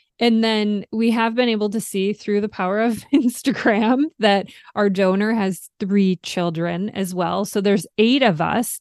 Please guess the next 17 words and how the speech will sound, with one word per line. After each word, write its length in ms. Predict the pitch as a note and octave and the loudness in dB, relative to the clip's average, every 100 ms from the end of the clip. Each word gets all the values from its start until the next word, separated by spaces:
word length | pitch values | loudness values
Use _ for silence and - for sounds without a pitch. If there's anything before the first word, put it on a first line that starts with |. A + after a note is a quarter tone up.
| _ - _ A#3 | _ -20 _ 4
Of 240 | D4+ D#4 | 4 4
the 200 | E4+ D4 A#3 | 2 2 4
eight 220 | A#3+ A#3 | 4 4
of 160 | G#3+ | 4
us 160 | G#3 F#3+ | 4 2
so 260 | - G3 E3+ | 0 0 2
far 300 | F#3 F3 F3 | 0 2 0
that 140 | E3+ | -2
I 120 | F3 | -4
can 240 | E3 F3+ F3 | -4 -6 -8
see, 500 | - C#4 C4+ A3 - - _ | -6 -2 0 0 -2 -8 _
five 500 | - C4 C4 D4 C#4+ | -6 0 2 4 2
of 140 | B3+ | 2
us 360 | G#3 F#3+ - - | 2 2 0 -8
have 240 | - G#3+ F3+ | 0 2 4
been 200 | G3 F#3 | 4 4
photographers. 1120 | F#3+ - E3+ E3+ E3 - - - G3 - - | 0 0 0 0 -2 -6 -8 -10 -10 -12 -16